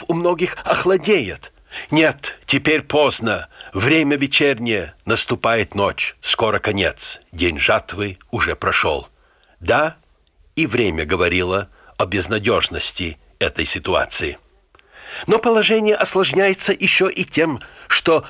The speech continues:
требование, поставленное ученикам, было сверх их человеческих сил. Пять тысяч мужчин, не считая женщин и детей.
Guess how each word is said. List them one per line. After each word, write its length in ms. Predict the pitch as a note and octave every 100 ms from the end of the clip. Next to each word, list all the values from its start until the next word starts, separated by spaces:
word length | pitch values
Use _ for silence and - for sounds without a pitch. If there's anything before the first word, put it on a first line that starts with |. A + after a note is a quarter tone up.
| -
требование, 840 | - C#3+ A#3 G#3 G#3 F#3 C3 G#2+
поставленное 760 | G2 C3 - D#3 C3 B2+ B2 A#2+
ученикам, 720 | G#2 A#2 G#2 - G#3+ F3+ F2 - - -
было 360 | A2+ C#3+ C#3+ C#3
сверх 540 | - - E3+ C3+ - - -
их 240 | C3 -
человеческих 760 | A#2+ A#2 A#2 G#2 A#2 - A2 -
сил. 320 | - F2 C#2 _ _ _ _ _ _
Пять 220 | F#3+ F#3 _ _
тысяч 420 | - G3 - F3 E3+
мужчин, 480 | F3+ - E3 E2 -
не 120 | A#2 B2+
считая 380 | B2 C#3 B2+ A2+
женщин 420 | D3 C#3 C#3 C3
и 40 |
детей. 460 | B2 C#3+ F3+ B2+